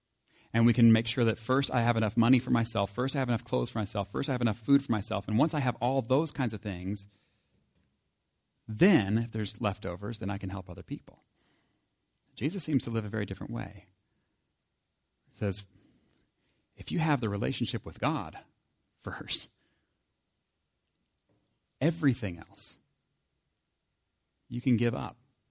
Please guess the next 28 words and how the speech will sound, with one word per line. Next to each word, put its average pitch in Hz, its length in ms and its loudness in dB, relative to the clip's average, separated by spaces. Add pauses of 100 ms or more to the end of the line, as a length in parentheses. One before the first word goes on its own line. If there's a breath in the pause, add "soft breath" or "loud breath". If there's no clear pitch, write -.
(220)
for 117 260 -4
others 95 380 -8 (480 soft breath)
and 107 140 -2
for 107 180 -4
their 95 120 -4
good. 95 320 -6 (1700 soft breath)
And 101 180 -4
this, 147 480 0 (320)
I 120 60 -2
think, 120 180 4
is 107 160 0 (320)
part 139 220 -4
of 120 100 -8
what 131 100 -2
we 117 100 2
are 107 60 0
seeing, 104 480 0 (280 soft breath)
uh, 98 340 0
hinted 131 400 2
at 85 240 -10 (100)
in 110 80 2
the 104 60 2
life 98 240 -2
of 95 80 -10
Judah. 98 340 -8 (1500 loud breath)
This 143 200 4
is 139 360 6
a, 110 360 2